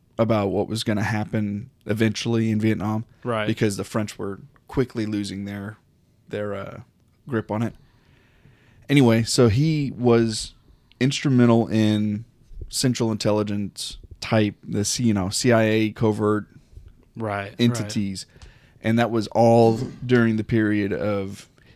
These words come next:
Speaker 1: his son's disappearance. This was also on top of him being governor. So while
Speaker 2: Right.
Speaker 1: he was governor, which is the public view,
Speaker 2: Mm-hmm.
Speaker 1: privately, he was in charge of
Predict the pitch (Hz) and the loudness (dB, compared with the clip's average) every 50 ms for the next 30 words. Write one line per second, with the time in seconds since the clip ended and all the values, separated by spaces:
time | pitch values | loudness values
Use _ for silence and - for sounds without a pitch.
0 | _ _ _ - - 113 104 - - 117 110 107 107 120 - 110 104 - - - | _ _ _ -4 -2 -2 0 0 0 0 0 0 -2 -4 -4 -4 -4 -4 -6 -8
1 | - 113 104 101 92 82 78 - - - - _ _ _ _ _ _ _ - - | -8 -8 -8 -8 -10 -12 -14 -14 -16 -16 -18 _ _ _ _ _ _ _ -4 -2
2 | 110 110 - 110 107 107 123 135 139 - - 113 107 104 104 104 - 139 117 110 | -2 -2 -2 -2 2 2 4 2 2 2 0 0 0 0 -2 -4 -4 -4 -4 -4
3 | 104 - 104 104 101 95 - _ _ _ _ _ _ _ - 131 120 110 107 107 | -4 -6 -8 -8 -8 -10 -16 _ _ _ _ _ _ _ -2 -2 0 0 -2 -2
4 | 104 101 104 101 117 110 104 98 98 92 92 - - - _ _ _ _ _ _ | -4 -4 -6 -4 -4 -4 -6 -6 -8 -12 -14 -14 -16 -18 _ _ _ _ _ _
5 | _ _ _ _ _ - - 127 110 107 113 104 113 110 127 131 123 113 110 113 | _ _ _ _ _ -8 -4 -2 0 2 2 2 2 2 2 0 0 0 0 2
6 | 131 131 131 123 120 113 110 104 104 104 101 107 113 - 113 107 - 104 101 90 | 4 4 4 2 0 -2 -2 -4 -4 -6 -6 -6 -4 -4 -4 -4 -4 -4 -6 -6
7 | - 92 - - 131 139 - 117 107 - - - _ - - 107 101 92 85 85 | -8 -8 -4 -2 -2 0 2 0 0 -2 -6 -18 _ -10 -4 -2 -2 -2 -2 -2
8 | 92 - - _ _ _ - - - 120 110 104 110 113 117 131 139 135 131 123 | -6 -8 -10 _ _ _ -16 -10 -6 -4 -4 -2 -2 0 2 4 4 4 4 2
9 | 117 - - 110 110 107 - - 120 117 110 104 104 101 107 104 101 - - 104 | 2 0 0 -2 -2 -4 -4 -2 -2 0 0 -2 -2 -4 -6 -8 -6 -4 -2 0
10 | 104 101 101 101 101 104 98 98 98 98 - - | 0 0 -2 -4 -6 -6 -6 -6 -6 -10 -14 -18